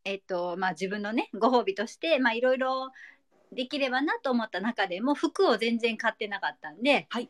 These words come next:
Speaker 1: ちょっと出かける予定ができたので、これを機に、
Speaker 2: はい。はい。
Speaker 1: あのー、今週、
Speaker 2: はい。
Speaker 1: 服を買いに行きたいなと思います。
Speaker 2: 素敵です。ぜひ、叶えてください。
Speaker 1: <laughs>
Speaker 2: はい。で、今年、
Speaker 1: はい。
Speaker 2: 後半、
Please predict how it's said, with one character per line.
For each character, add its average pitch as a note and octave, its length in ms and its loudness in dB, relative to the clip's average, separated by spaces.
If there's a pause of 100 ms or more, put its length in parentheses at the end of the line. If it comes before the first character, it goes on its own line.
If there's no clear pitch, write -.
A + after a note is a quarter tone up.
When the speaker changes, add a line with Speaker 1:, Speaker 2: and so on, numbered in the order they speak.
(320)
Speaker 1:
ち - 80 -6
ょ - 20 0
っ - 20 0
と G#3+ 100 0
出 G3 140 0
か G3+ 120 0
け F#3+ 140 0
る F3+ 80 -6
予 F3 100 -4
定 E3+ 200 -2
が E3 80 2
で F#3 100 -2
き - 80 -14
た F3+ 140 4
の E3 160 0
で、 A3+ 320 4
こ G3+ 80 -2
れ G3 120 4
を F#3+ 120 0
機 B3 180 -2
に、 F#3+ 220 -8 (260)
Speaker 2:
は - 100 -12
い。 D#3+ 120 -8 (440)
は D#3+ 100 -10
い。 E3 40 -12
Speaker 1:
あ D#3+ 40 -10
の - 760 -6
ー、 - 40 -12
今 E3+ 180 6
週、 G3 180 12 (320)
Speaker 2:
は - 100 -2
い。 F3 40 4
Speaker 1:
服 G3 140 8
を - 80 8
買 - 200 0
い - 60 -6
に D3+ 180 4 (500)
行 F3+ 120 -2
き - 80 -8
た E3+ 120 4
い D#3 80 2
な A#3+ 140 12
と - 220 8
思 D#3+ 220 -10
い D3+ 140 -10
ま F3 100 -10
す。 - 280 -12
Speaker 2:
素 - 160 -6
敵 G#3+ 240 -6
で C#3+ 140 -2
す。 - 260 -12
ぜ E3 200 10
ひ、 F3 220 6 (520)
叶 G3 260 10
え - 40 12
て C#4+ 240 12
く D#4+ 100 -2
だ B3 140 4
さ - 160 -6
い。 - 40 -10 (280)
Speaker 1:
<laughs> - 320 0
Speaker 2:
は F#3+ 80 -6
い。 C#3+ 60 -14 (120)
で、 D#4+ 380 10 (640)
今 D#4+ 100 12
年、 G#4 100 12
Speaker 1:
は A4 60 10 (180)
い。 - 60 -20 (460)
Speaker 2:
後 F4+ 220 4
半、 D4+ 240 0